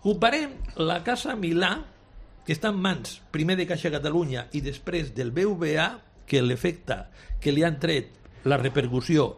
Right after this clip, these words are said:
és baixíssima, i comparem la Casa Batlló. Per tant, Carlos, a mi m'encantaria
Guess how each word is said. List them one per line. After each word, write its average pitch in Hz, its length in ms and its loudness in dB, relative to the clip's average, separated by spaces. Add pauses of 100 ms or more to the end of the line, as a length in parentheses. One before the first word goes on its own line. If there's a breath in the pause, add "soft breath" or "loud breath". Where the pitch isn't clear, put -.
(120)
és 151 240 -2
baixíssima, 160 640 -4 (340 loud breath)
i 165 160 2
comparem 151 680 -2 (500 loud breath)
la 135 240 2
Casa 170 320 -4
Batlló. - 400 -10 (160)
Per 143 160 0
tant, 147 220 -2 (180)
Carlos, - 400 0 (560 soft breath)
a - 80 -14
mi 123 160 -4
m'encantaria 135 840 -4